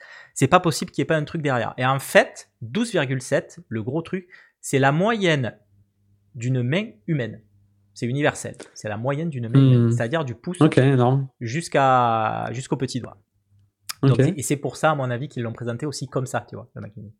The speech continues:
Speaker 2: Ouais, d'accord, ouais.
Speaker 1: Je pense qu'il y a des sens cachés comme ça. Bon, ou peut-être je m'emballe et ils en ont rien à péter, hein.
Speaker 2: J'ai,
Speaker 1: Et ils ont dit, ça fera
Speaker 2: j'ai,
Speaker 1: douze sept parce qu'il n'y a pas la place sinon. Mais voilà.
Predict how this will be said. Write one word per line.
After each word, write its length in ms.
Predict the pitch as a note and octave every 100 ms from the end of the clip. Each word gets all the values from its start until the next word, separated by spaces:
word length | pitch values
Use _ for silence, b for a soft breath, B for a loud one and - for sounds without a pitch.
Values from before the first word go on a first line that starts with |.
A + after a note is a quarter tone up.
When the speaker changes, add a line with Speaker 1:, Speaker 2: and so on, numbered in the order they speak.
| _ -
Speaker 2:
Ouais, 480 | C#3 C#3 C3+ B2+ B2
d'accord, 320 | A#2+ B2 A#2+
ouais. 140 | A2 B2
Speaker 1:
Je 100 | A#2
pense 180 | C3+ G3+
qu'il 100 | G3+
y 20 |
a 40 | D#3
des 120 | C#3+
sens 180 | D#3+ D3+
cachés 280 | D3 - C#3+
comme 140 | B2+
ça. 220 | - E3
Bon, 140 | B2+ G#2+
ou 60 |
peut-être 380 | - A2 A#2+ -
je 100 | G2+
m'emballe 340 | G#2 A2+ B2+
et 40 | G2+
ils 140 | F#2+
en 80 | G2+
ont 60 | G2+
rien 140 | G#2
à 60 | G2+
péter, 380 | A2+ B2+ D3
hein. 140 | D3 C#3+ A#2
Speaker 2:
J'ai, 140 | B2+
Speaker 1:
Et 120 | G#2+
ils 100 | G#2
ont 80 | A2+
dit, 140 | A#2+
ça 140 | D3 C#3
fera 240 | C#3 C3+
Speaker 2:
j'ai, 80 | C3+
Speaker 1:
douze 100 | C#3+
sept 280 | - A3+ A#3+
parce 120 | E3+
qu'il 120 | F3+
n'y 40 | E3
a 60 |
pas 100 | E3+
la 100 | F#3
place 280 | F#3 F3 E3+
sinon. 260 | C#3 A2+ A2+
Mais 140 | G#2+ A2+
voilà. 300 | G2 -